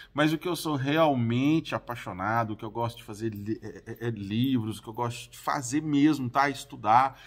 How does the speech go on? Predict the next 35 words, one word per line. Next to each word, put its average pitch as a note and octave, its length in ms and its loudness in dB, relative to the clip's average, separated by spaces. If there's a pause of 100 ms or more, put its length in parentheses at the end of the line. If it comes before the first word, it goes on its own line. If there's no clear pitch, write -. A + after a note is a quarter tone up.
(220)
e A#2+ 120 -6
tá B2+ 260 4
falando C3 380 -2
aqui A#2+ 160 -4
é B2 60 -4
da B2 100 -2
medicina A#2+ 480 -4
naturalista. A2+ 720 -4
Eu A#2 140 -2
acho A#2+ 240 0
que - 100 -14
na A#2 140 -4
natureza, A#2+ 720 -4 (400)
eu G#2+ 100 -4
acho A2+ 400 0
que B2+ 180 -10
nesse A#2+ 400 -6
grande, A#2+ 640 0
gigante B2 960 -4 (160)
universo A#2+ 760 0 (400)
tem B2+ 280 -2 (280)
todas C#3+ 300 -2
as C3+ 120 -2
respostas B2 600 -4
que C3+ 100 -12
a A#2 80 -4
gente A#2+ 300 -6
precisa, B2 760 -4
tem C3 320 -10
muitas C#3+ 540 -4
soluções B2 640 -4
aqui, F#2 260 -14
tá? G#2+ 320 0 (340)
E, D3 160 -8 (120)
e, D3+ 100 -18